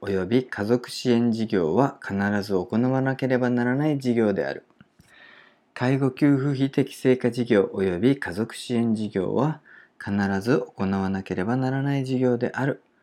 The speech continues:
とありますが、これは誤りですね。まあ、ちょっとあの、キーワード若干違うんですけども、同じものですね。介護給付等費用適正化事業っていうのがあるんですね。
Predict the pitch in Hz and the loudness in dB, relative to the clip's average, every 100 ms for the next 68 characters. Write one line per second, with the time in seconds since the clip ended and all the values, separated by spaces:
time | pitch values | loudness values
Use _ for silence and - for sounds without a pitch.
0 | _ - 156 139 120 113 - 92 117 110 | _ -2 0 2 0 -2 -4 -2 -2 -2
1 | - _ _ _ _ - 107 151 180 208 | -10 _ _ _ _ -2 0 2 0 -2
2 | _ _ _ _ _ _ _ - 107 104 | _ _ _ _ _ _ _ -2 0 0
3 | 95 - _ _ - - 147 156 - _ | -2 -10 _ _ -18 -4 -2 -2 -4 _
4 | _ - - - _ - 180 214 262 170 | _ -20 -20 -20 _ -4 -2 0 4 6
5 | 120 110 110 107 110 107 - - 50 - | 6 4 2 0 -2 -2 -4 -6 -8 0
6 | - 196 196 117 98 131 175 - - 208 | 8 8 8 2 2 0 0 -4 0 2
7 | 202 202 202 190 107 - 107 123 120 - | 4 2 4 2 0 -2 -4 0 -2 -2
8 | 117 151 156 151 151 120 80 110 107 - | 0 2 2 0 -2 -4 -4 -4 -4 -4
9 | 120 123 123 - 131 127 - 147 139 135 | -4 -4 -4 0 -2 -2 -4 -2 0 4
10 | 180 143 101 85 - 104 98 95 104 87 | 4 4 0 -6 -6 -4 -4 -4 -6 -6
11 | - - 92 95 87 87 - - 180 180 | -8 -8 -8 -6 -8 -8 -10 -4 -4 -4